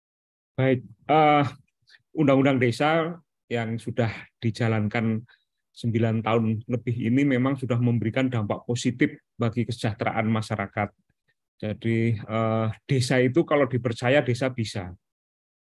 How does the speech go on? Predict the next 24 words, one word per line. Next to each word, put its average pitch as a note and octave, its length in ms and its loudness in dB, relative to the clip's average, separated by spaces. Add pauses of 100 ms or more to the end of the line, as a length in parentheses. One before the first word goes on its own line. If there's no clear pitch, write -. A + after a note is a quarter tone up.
(140)
Dan G2 160 -2
ketika A#2+ 320 -2
mereka A#2+ 320 2
mengelola B2 400 2
dana A#2 260 -2
desa D3+ 600 0 (160)
dengan G#2+ 160 -4
semangat A#2+ 400 -2
kegotong B2 480 0
royongannya B2 640 4
yang A2+ 160 -2
kuat, B2+ 320 0 (560)
mereka C3+ 240 -2
bisa A2+ 480 -4 (400)
membangun A2+ 400 0
desanya A#2 400 0
secara G#2+ 320 -4
mandiri. G#2 580 -4 (540)
Namun D3 240 2
demikian, C3 480 2
masih C#3+ 320 0
ada B2+ 240 0
beberapa A2+ 480 -2
masalah G2+ 640 -2